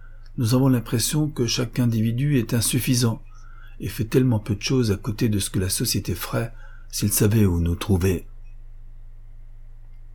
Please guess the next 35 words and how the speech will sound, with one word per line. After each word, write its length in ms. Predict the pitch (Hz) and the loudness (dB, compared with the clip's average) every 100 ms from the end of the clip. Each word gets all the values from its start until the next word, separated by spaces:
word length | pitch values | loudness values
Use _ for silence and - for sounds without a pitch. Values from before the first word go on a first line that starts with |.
| - | -6
J'arrivai 480 | - 120 113 120 143 | 0 2 4 4 2
chez 160 | - 107 | 2 0
ce 160 | - | 0
parent 400 | 107 110 101 127 | 0 0 2 2
le 120 | 110 | 4
lendemain, 540 | 87 98 98 92 90 - - - - | 4 4 4 2 0 -4 -12 -16 -6
quatre 260 | 104 107 107 | -4 -2 0
janvier, 540 | 120 104 101 90 87 - | 4 4 4 2 0 -10
à 120 | - 101 | -8 0
quatre 320 | 104 101 98 | 0 0 -2
heures. 280 | 87 101 - - - - - - | -2 -4 -10 -18 -18 -18 -16 -4
Il 120 | 104 | -2
faisait 320 | - 104 127 | 4 4 4
presque 360 | 127 98 - 98 | 2 -2 0 2
nuit. 340 | 92 92 90 - - - - - - - - - | 2 2 0 -6 -20 -20 -20 -20 -20 -20 -20 -4
La 100 | - | 4
neige 260 | 101 110 117 | 6 6 4
recommençait 640 | 98 - 104 104 - 117 87 | 2 2 4 4 2 -2 -2
à 60 | |
tomber. 520 | - 101 98 92 - - - - - - - - - | 2 4 4 2 0 -8 -20 -20 -20 -18 -18 -18 -12
Je 140 | - | 2
m'étais 200 | 107 107 | 2 4
dit 160 | 117 135 | 4 4
que 100 | - | 2
ce 160 | 87 95 | 0 0
parent, 520 | - 92 107 120 - - - - - | 0 2 2 2 -2 -16 -18 -14 -4
dès 120 | 90 | -2
qu'il 180 | - 95 | 2 2
aurait 180 | 98 | 4
lu 120 | 98 113 | 4 6
la 100 | 85 | 4
lettre 320 | 98 104 101 | 2 2 0
de 100 | 90 | 0
son 200 | - 92 | 0 -2
cousin, 520 | - 101 107 113 | 4 6 6 4